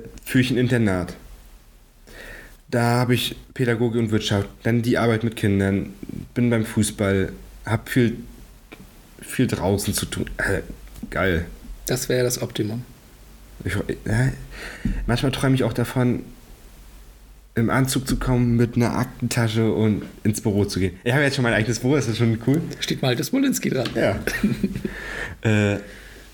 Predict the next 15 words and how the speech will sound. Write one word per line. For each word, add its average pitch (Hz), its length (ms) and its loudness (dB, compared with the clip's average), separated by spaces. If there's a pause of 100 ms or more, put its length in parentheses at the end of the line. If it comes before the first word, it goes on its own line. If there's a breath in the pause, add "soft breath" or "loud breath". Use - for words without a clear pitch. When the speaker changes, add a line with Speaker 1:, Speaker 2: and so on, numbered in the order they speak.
(680 loud breath)
Speaker 1:
ja, 113 240 2 (260)
also 104 220 0
es 110 120 -2
ist - 340 -2 (120)
cool, - 220 -10
es - 100 -8
ist - 420 -10 (300)
ein 147 100 2
Traum. 85 280 0 (640)
Ich 123 160 0
arbeite 101 300 2
auch 87 120 -2
hart 87 160 0
dafür, 87 300 -4 (200)
also 92 240 0